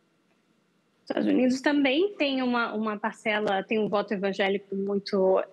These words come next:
é, im-, importante, é um componente muito importante nas eleições americanas, embora seja um, uma, uma parcela da população que é vista como estabilizada, mais ou menos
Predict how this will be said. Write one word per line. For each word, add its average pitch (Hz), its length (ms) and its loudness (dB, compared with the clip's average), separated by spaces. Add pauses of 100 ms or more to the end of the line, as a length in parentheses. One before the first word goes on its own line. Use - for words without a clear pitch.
(160)
é, 208 160 2
im-, 208 240 2 (100)
importante, 208 760 0
é 196 40 2
um 180 60 2
componente 220 880 0
muito 202 320 0
importante 196 760 -2 (380)
nas 196 140 4
eleições 202 420 2
americanas, 202 720 2
embora 208 400 2
seja 233 260 -2
um, 233 200 -2 (100)
uma, 214 300 0
uma 214 200 0
parcela 220 480 0
da 214 120 2
população 226 760 0 (320)
que - 80 2
é 233 80 2
vista 269 340 2
como 285 180 2
estabilizada, 233 840 2
mais 196 180 0
ou 214 60 0
menos 220 340 -4